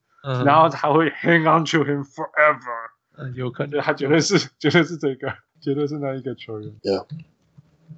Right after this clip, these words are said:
Speaker 2: All right，娃娃，OK，那个我当然就是蓝领球员，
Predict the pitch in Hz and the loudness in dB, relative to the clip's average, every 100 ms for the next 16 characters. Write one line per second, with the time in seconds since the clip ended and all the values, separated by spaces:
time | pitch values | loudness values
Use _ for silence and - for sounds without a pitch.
0 | _ _ - - _ _ - - - - | _ _ -20 -20 _ _ -20 -16 -8 4
1 | 160 156 143 135 151 135 - _ - 156 | 6 8 6 6 8 6 2 _ -8 -2
2 | 143 123 131 _ _ _ 156 143 127 123 | 0 0 -2 _ _ _ -2 2 4 2
3 | 135 131 127 131 147 143 147 147 123 120 | 0 -4 -2 2 4 2 -2 -6 -2 -2
4 | 147 131 113 - 120 117 - | -2 -8 -12 -12 -10 -8 -10